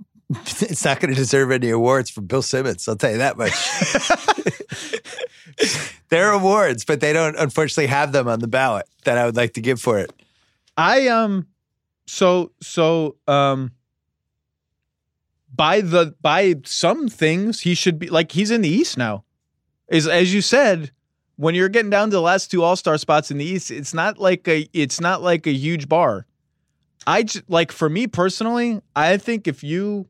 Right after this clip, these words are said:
Speaker 2: I, I just, I can't get, I, I think if you sabotage your team, or parti-, I shouldn't say, if you participate in the sabotaging of your team, he was not the sole saboteur in Minnesota, but if you participate in it and then get traded,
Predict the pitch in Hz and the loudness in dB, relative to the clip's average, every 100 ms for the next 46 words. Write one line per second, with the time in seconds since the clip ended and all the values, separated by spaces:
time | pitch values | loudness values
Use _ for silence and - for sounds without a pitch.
0 | _ _ _ _ _ _ _ 165 175 165 | _ _ _ _ _ _ _ -2 0 0
1 | 170 190 - 156 147 180 147 131 151 147 | 0 -4 -4 -4 -2 -4 -2 -2 0 0
2 | - 170 220 233 220 170 170 - 147 156 | 2 2 2 0 -2 -4 -6 0 0 0
3 | 156 147 147 135 120 135 135 127 110 - | 0 0 0 -4 -4 -4 -2 -4 -6 -2
4 | 180 - 196 - 180 196 - 180 220 190 | -2 0 -6 -6 -10 -8 -4 -4 -4 -6
5 | 156 127 _ - 170 202 - 165 - - | -4 -6 _ -12 -6 -6 -4 -4 -4 -4
6 | - - - - 151 135 170 165 147 - | -4 0 -2 0 -2 0 -2 0 -2 0
7 | 139 123 123 135 117 110 107 98 - 117 | 0 0 -2 -4 -4 -4 -10 -10 -8 -6
8 | 110 147 160 185 170 147 - 156 147 - | -2 0 0 0 -2 -4 -4 -2 -2 0
9 | 139 123 - - 156 127 104 - _ _ | -2 -2 -8 -2 0 0 -4 -16 _ _
10 | _ _ 147 131 127 123 117 104 92 127 | _ _ 0 2 0 0 -2 -2 -2 -2
11 | - 156 139 151 139 - 220 196 - 131 | 0 -2 0 -2 -2 -4 -2 -2 2 2
12 | 127 120 87 _ _ _ _ _ _ 143 | 2 -4 -8 _ _ _ _ _ _ 2
13 | 160 214 220 202 - 131 107 78 - | 4 4 2 0 -2 -4 -4 -6 -14